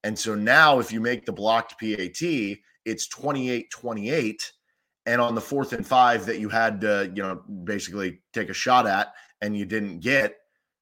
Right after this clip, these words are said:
you're just kicking a field goal instead, and you're going up thirty-one twenty-eight. So the block P A T changed the outcome of this game. What if that doesn't happen? What if the, uh, the holding call on, on fourth down that Kansas State gets the, the fourth down conversion,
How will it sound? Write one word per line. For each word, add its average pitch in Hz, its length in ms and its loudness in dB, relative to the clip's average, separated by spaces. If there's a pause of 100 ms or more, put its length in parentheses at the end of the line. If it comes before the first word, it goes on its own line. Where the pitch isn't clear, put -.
(100)
you're 110 160 -2
just 98 180 -4
kicking 120 220 -6
a 90 40 -6
field 170 280 0
goal 110 140 0
instead, 185 340 4
and 104 160 -2
you're 165 120 0
going 151 280 2
up - 180 0
thirty-one 113 460 -2
twenty-eight. 123 440 -6
So - 80 -12
the 104 80 -8
block 180 320 4
P 160 180 2
A 120 60 2
T 156 220 -6
changed 131 600 -6
the 104 120 -4
outcome 110 380 -2
of 98 140 -6
this 95 160 -10
game. 95 180 -12 (300)
What 95 260 -2
if 120 80 -2
that 123 240 0
doesn't 90 180 -12
happen? 85 260 -10 (280)
What 131 220 2
if 131 180 2
the, 127 240 0
uh, 117 160 4
the 104 100 -6
holding 139 360 -2
call 113 280 0
on, 107 220 -2
on 104 120 -4
fourth 127 280 -6
down 113 240 2
that 98 100 -8
Kansas 113 320 -8
State 107 280 -8
gets 107 220 -8
the, 95 340 -4
the 92 100 -10 (160)
fourth 117 280 -8
down 107 260 -4
conversion, 98 600 -8